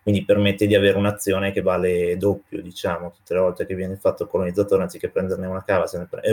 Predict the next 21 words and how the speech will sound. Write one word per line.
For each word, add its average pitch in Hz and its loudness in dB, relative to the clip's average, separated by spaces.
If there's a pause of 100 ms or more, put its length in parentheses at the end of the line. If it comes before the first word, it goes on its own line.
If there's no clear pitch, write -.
anziché 107 2
prendere 107 4
una 104 0
piantagione, 104 -2
se 90 -10
ne 90 -8
prendono 104 -2
due, 98 2 (680)
quindi 104 4
aiuta. 101 6
Lo 101 6
svantaggio 107 2
dell'azienda 110 4
è 113 4
che 101 -2
poi 104 4
non 95 -6
hai 98 0
abbastanza 98 -2
coloni 104 0
per, 95 4